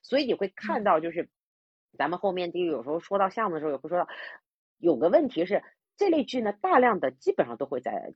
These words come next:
Speaker 1: 几大卫视播，然后呢，基本上央八会消化一部分啊，就央一是不可能，基本上很少播的。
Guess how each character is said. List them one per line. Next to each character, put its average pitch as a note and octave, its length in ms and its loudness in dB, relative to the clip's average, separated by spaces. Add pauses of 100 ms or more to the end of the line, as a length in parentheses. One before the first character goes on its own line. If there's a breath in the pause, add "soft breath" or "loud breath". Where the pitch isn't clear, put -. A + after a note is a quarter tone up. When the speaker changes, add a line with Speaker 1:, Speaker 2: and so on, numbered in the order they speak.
Speaker 1:
几 - 80 -20
大 B2 180 0
卫 E3+ 120 6
视 - 160 -6
播， A2 380 -12
然 A#2+ 140 2
后 F#3 120 4
呢， C3+ 360 2
基 - 180 -10
本 - 160 2
上 C#3 100 0
央 F3 180 4
八 E3+ 140 10
会 E3+ 140 2
消 G3 240 4
化 F3+ 160 8
一 A#2 240 -4
部 B3 260 -4
分 C3 120 0
啊， F2+ 260 -20
就 C#3+ 100 -4
央 B3+ 240 2
一 D#4 60 -4
是 - 100 -10
不 - 160 -2
可 - 160 -8
能， - 80 -12 (220)
基 - 80 -10
本 A#2 100 2
上 B2+ 100 -2
很 C#3 120 -6
少 B2+ 180 0
播 D3+ 260 2
的。 C3+ 140 0